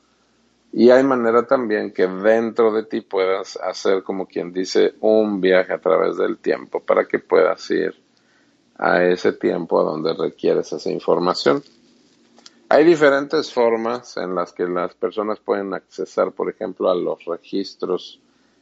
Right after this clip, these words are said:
akáshicos. Los registros akáshicos, bueno, es algo que se ha empezado a volver a recordar en estos tiempos y de hecho creo que hay personas que hasta dan cursos de registros akáshicos. Eh,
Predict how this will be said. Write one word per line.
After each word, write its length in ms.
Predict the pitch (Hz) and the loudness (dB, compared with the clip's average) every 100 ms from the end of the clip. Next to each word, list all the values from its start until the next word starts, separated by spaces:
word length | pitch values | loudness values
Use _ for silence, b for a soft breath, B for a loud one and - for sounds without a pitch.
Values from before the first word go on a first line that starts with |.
| _ | _
akáshicos. 1200 | - - - 131 - - - - - - - _ _ _ _ _ _ _ _ _ - | -4 0 2 2 0 -6 -6 -10 -16 -18 -20 _ _ _ _ _ _ _ _ _ 2
Los 180 | 104 117 | 4 4
registros 500 | 131 156 156 170 143 | 4 2 0 -2 -2
akáshicos, 680 | - 139 131 147 143 147 | -2 -2 -2 -6 -2 -2
bueno, 260 | 131 110 120 | 0 -2 -4
es 140 | 123 | -2
algo 320 | 131 123 131 110 | 0 0 -4 -6
que 120 | 98 | -8
se 140 | - | -8
ha 40 | 110 | -8
empezado 680 | 110 - 110 107 107 101 | -10 -4 -2 0 -2 -4
a 720 | 95 98 90 87 85 80 80 78 | -4 -4 -4 -6 -8 -8 -10 -8
volver 300 | 90 92 101 | -6 -4 -4
a 60 | |
recordar 680 | 92 85 - 82 85 95 95 | -4 -8 -8 -6 -2 -2 -2
en 60 | 95 | -12
estos 340 | - 92 - | -10 -12 -8
tiempos 480 | 87 82 78 98 - | -8 -8 -6 -6 -4
y 60 | |
de 180 | 85 87 | 0 0
hecho 180 | 87 98 | -2 -6
creo 220 | 90 90 | -4 -4
que 80 | - | -2
hay 60 | 92 | -4
personas 500 | 87 85 90 87 - | -6 -8 -6 -8 -6
que 100 | 87 | -8
hasta 200 | - 78 | -4 -4
dan 180 | 80 | -4
cursos 400 | 85 85 82 85 | -4 -6 -4 -4
de 100 | 78 | -2
registros 560 | 73 - - - - - | -4 -6 -10 -10 -12 -10
akáshicos. 680 | - - - - - - - _ _ b b b b b b b b b b _ _ | -8 -4 -4 -4 -8 -10 -10 _ _ b b b b b b b b b b _ _
Eh, 880 | - 92 95 95 92 90 87 87 76 | 4 6 8 6 6 4 2 0 -2